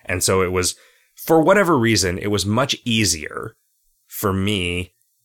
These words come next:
to imagine the possibility space of trying to solve a puzzle when it's like, well, th-, it can only be one of these five things that I know how to do.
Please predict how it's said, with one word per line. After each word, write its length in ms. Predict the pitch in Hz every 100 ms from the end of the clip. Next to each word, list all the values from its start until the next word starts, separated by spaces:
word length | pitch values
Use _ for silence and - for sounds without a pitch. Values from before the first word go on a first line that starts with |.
| -
to 460 | - 110 98 87 _ _ _ _ _ _ _ _ _ _ _ _ _ _ _ _ _ _
imagine 600 | 131 117 117 127 127 123
the 80 | 104
possibility 640 | - 104 - 98 139 113 95
space 500 | - 87 82 82 -
of 440 | - 90 87 90 -
trying 320 | - 104 90
to 60 | 85
solve 240 | - 85
a 60 | 85
puzzle 500 | - 156 95 92 98 _ -
when 160 | 104
it's 80 | 101
like, 80 | 92
well, 280 | 92 143 -
th-, 400 | 104 95 92 95
it 160 | 104 98
can 160 | 104
only 260 | 92 131 143
be 120 | 127
one 180 | 123 120
of 80 | 113
these 200 | 107 -
five 320 | 107 95 87
things 420 | - - - - - _ -
that 120 | 98
I 80 | 95
know 140 | 95
how 120 | 92
to 100 | 85
do. 120 | 80